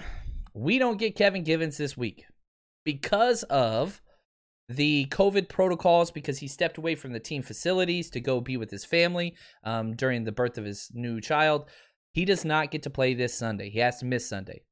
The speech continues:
Uh, I ain't even mad. Ain't even mad. He was gonna start this Sunday. Not mad.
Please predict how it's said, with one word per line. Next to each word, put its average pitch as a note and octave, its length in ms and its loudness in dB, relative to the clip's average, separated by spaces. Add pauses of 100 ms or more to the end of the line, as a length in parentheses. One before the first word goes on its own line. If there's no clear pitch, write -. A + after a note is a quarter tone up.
(160)
Uh, G#2+ 280 -2 (240)
I E3 140 6
ain't D#3+ 120 4
even D3 160 0
mad. A2 280 0 (240)
Ain't G3 120 4
even G3 160 0
mad. B2+ 220 4 (280)
He - 80 -6
was D#3+ 140 -2
gonna F#3+ 120 4
start F#3+ 280 6
this D#3 100 -2
Sunday. F3+ 500 4
Not D3 300 -2
mad. A#2+ 280 0